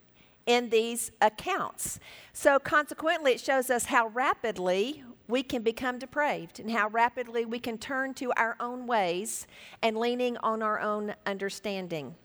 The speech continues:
If you look at the book of Judges, until we've gotten to this point, it's like the big view of what's going on in Israel.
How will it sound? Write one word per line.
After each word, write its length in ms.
If 220
you 160
look 200
at 120
the 80
book 240
of 140
Judges, 640
until 280
we've 180
gotten 260
to 100
this 220
point, 460
it's 200
like 320
the 80
big 300
view 400
of 120
what's 180
going 280
on 160
in 120
Israel. 520